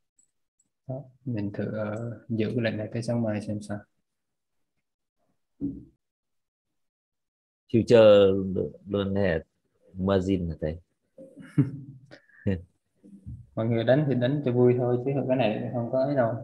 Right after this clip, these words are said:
Speaker 1: chủ yếu là support thôi. Đánh là để, để em, em chủ yếu em đánh để em kiểm tra cái, cái, cái, cái, cái, cái, cái khả năng phân tích của mình thôi, chứ không phải <laughs> đánh để mà vào lời, vào X hai,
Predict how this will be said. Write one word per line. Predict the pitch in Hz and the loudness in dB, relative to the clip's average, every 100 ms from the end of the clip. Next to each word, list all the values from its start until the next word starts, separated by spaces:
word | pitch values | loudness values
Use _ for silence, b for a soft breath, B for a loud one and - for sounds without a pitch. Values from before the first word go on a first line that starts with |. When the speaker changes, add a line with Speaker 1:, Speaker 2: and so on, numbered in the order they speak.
| - | -10
Speaker 1:
chủ | 117 | -8
yếu | 135 | -4
là | 127 107 104 - 160 139 - 123 | -2 -4 -6 -10 -12 -12 -10 -10
support | - 123 139 - | -2 0 0 0
thôi. | 117 123 123 - _ _ _ - | -2 -2 -8 -18 _ _ _ -2
Đánh | 139 143 | 2 4
là | 104 104 | 4 2
để, | 104 104 | 0 0
để | 107 107 120 | -2 -2 0
em, | 117 120 | 0 0
em | 127 120 117 | 0 0 0
chủ | |
yếu | 123 | -2
em | 135 123 | -2 0
đánh | 127 131 | 0 0
để | 113 | -2
em | 110 | -4
kiểm | - 104 117 | -4 -4 -2
tra | 110 110 | -2 -2
cái, | 120 123 | -2 -2
cái, | 127 123 113 120 | -2 0 -2 -4
cái, | 120 | -6
cái, | 123 127 123 123 _ _ _ _ _ - | -6 -6 -8 -12 _ _ _ _ _ -8
cái, | 135 | -4
cái, | 127 123 | -4 -4
cái | 123 | -4
khả | - 110 | -4 -2
năng | 110 107 | -2 -2
phân | 110 110 | -2 -2
tích | 113 | -2
của | 104 | 0
mình | 101 95 | 0 2
thôi, | 110 107 | 0 0
chứ | 120 117 | -2 -2
không | 104 | -2
phải | 92 - 131 | -4 -4 -6
<laughs> | 113 113 | -4 -2
đánh | 120 131 | -2 -2
để | 107 117 110 | -4 -6 -6
mà | 98 | -2
vào | 98 92 - B B B - | -2 -2 -6 B B B -16
lời, | 113 104 104 101 95 95 | -8 2 6 6 4 -2
vào | 107 127 | -6 -6
X | 123 - | -8 -8
hai, | 117 107 104 | -2 0 0